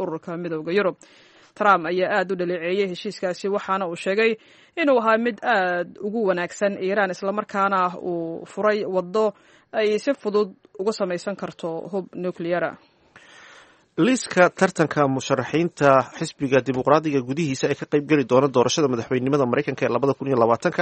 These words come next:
Speaker 2: ayaa u muuqda inuu sii yaraanayo. Musharaxiinta ku dhex loolamaya gudaha xisbiga dimuqraadiga ayaa markii hore ku, ahaa kuwo aad u tiro badan, laakiin waxaa isu soo taraya tirada musharaxiinta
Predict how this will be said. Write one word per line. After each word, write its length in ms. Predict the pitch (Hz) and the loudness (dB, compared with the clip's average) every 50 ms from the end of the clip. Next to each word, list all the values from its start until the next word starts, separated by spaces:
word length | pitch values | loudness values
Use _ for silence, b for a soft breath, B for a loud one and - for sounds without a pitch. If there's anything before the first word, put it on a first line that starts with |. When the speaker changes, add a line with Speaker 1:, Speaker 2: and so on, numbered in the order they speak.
| - | -2
Speaker 2:
ayaa 220 | 143 143 135 127 - | 0 0 0 0 0
u 80 | - 123 | 0 0
muuqda 260 | 147 127 - - 123 - | -2 -2 -2 -2 -4 -4
inuu 180 | 143 127 120 | -2 -2 -4
sii 260 | 110 - - - 131 135 | -4 -4 -6 -6 -2 0
yaraanayo. 400 | 123 107 104 98 95 90 - - _ _ _ B B B B B B B B B B B B | 2 2 2 2 0 -4 -8 -12 _ _ _ B B B B B B B B B B B B
Musharaxiinta 600 | B 113 - 110 104 101 - 143 135 - - 123 117 113 113 113 | B -6 -4 -4 -4 -2 -2 -2 -2 0 2 4 4 4 4 2
ku 80 | - | 2
dhex 160 | 113 120 - 120 | -2 -2 0 0
loolamaya 440 | 120 120 135 143 131 127 127 131 123 | 0 4 4 2 2 2 0 0 0
gudaha 300 | 113 120 120 147 143 131 117 | -2 0 2 2 2 2 0
xisbiga 300 | 127 135 - 131 120 107 | -4 -6 -8 -6 -6 -6
dimuqraadiga 460 | 117 113 117 - 123 139 139 135 120 120 | -6 -8 0 2 2 2 2 2 -2 0
ayaa 180 | 123 123 123 | 2 2 0
markii 260 | 127 139 - - - | 0 -2 -4 -4 -2
hore 200 | 131 131 135 143 - B B B B B B - | 2 4 4 4 4 B B B B B B -12
ku, 80 | - - | -10 -4
ahaa 240 | - 135 123 151 160 | -2 4 4 4 4
kuwo 180 | - 156 151 160 - | 4 4 2 4 4
aad 160 | 180 165 - | 4 2 2
u 40 | - | -2
tiro 180 | - - 135 127 | -6 -4 -4 -4
badan, 220 | 107 - - - | -4 -6 -10 -8
laakiin 280 | - 90 113 - - 127 | -8 -10 -8 -6 -4 -4
waxaa 160 | 131 - - 113 | -2 -2 -2 -2
isu 80 | - - | -4 -2
soo 160 | - 147 151 | -2 -2 0
taraya 280 | - 143 131 127 123 | 0 -2 -2 -2 -2
tirada 280 | - - 127 139 135 123 | -2 -2 -2 0 0 -2
musharaxiinta 640 | 117 113 - - 120 - - - 135 135 - 123 | -4 -4 -4 -4 -6 -6 -4 -8 -8 -4 0 0